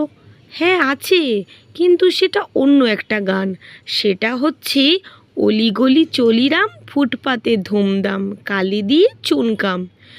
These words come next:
সে গান আজকাল আমি গাই না। আরেকটা গান আছে, নাইনিতালের নতুন আলু, সেটা খুব নরম সুরে গাইতে হয়, সেটাও আজকাল আমি গাইতে পারি না।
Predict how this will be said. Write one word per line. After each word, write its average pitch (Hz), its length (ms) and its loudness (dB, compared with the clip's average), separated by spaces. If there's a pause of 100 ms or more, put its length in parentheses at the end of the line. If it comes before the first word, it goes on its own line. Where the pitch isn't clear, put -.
(160)
সে 196 380 -2
গান 277 220 -2
আজকাল 359 360 -2
আমি 320 180 0
গাই 214 300 -2
না। 185 160 -2 (400)
আরেকটা 208 500 -2
গান 294 240 -2
আছে, 208 540 -2 (380)
নাইনিতালের 277 960 0
নতুন 269 320 2 (180)
আলু, 233 380 0 (420)
সেটা - 440 -4 (100)
খুব 262 300 0
নরম 226 340 2
সুরে 214 280 -2
গাইতে 190 420 -2
হয়, 175 280 -4 (340)
সেটাও 214 420 -2 (120)
আজকাল 320 280 -4
আমি 285 140 0
গাইতে 208 320 0
পারি 190 240 -2
না। 180 240 -8